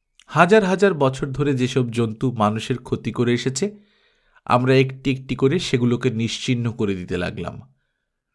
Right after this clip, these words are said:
মালা আর তার ছেলের স্মরণে সেই যুগ থেকে এই পর্যন্ত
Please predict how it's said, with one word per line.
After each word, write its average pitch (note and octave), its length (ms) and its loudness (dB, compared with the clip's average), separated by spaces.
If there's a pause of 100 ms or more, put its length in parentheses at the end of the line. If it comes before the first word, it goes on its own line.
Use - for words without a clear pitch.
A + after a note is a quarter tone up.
(1000)
মালা D3+ 380 6
আর D#3 200 2 (120)
তার D3 120 2 (120)
ছেলের C#3 320 2
স্মরণে B2 680 -4 (580)
সেই C#3 260 2
যুগ C3 240 2
থেকে C#3+ 260 -2 (500)
এই D3+ 180 2
পর্যন্ত A#2 640 -2